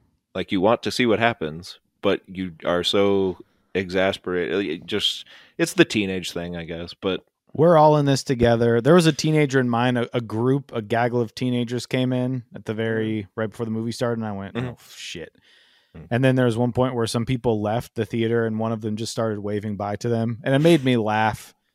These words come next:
Speaker 2: 'cause I was like,
Speaker 1: <laughs>
Speaker 2: "He thinks that's funny, and his friends
Speaker 1: Yeah.
Speaker 2: are probably laughing."
Speaker 1: Yeah. It reminds you of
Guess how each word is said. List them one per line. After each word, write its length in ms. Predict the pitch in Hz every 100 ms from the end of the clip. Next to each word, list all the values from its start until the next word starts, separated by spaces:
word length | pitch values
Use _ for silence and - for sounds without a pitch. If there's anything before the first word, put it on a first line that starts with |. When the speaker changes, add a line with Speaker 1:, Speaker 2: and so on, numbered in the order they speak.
| - -
Speaker 2:
'cause 100 | 160
I 40 |
was 100 | 123
like, 180 | 120 113
Speaker 1:
<laughs> 20 |
Speaker 2:
"He 320 | 120 143 196 190
thinks 380 | - 135 131
that's 260 | - 113 -
funny, 460 | - 107 110 110 107
and 140 | 104
his 160 | 110 104
friends 420 | 98 101 98 101
Speaker 1:
Yeah. 60 | 98
Speaker 2:
are 40 |
probably 300 | 110 95 101
laughing." 600 | 90 98 95 98 92 95 _ _
Speaker 1:
Yeah. 260 | 87 87 85 - _ _ _ -
It 100 | 156
reminds 520 | 170 139 123 110 110 101
you 120 | 98
of 280 | 90 - -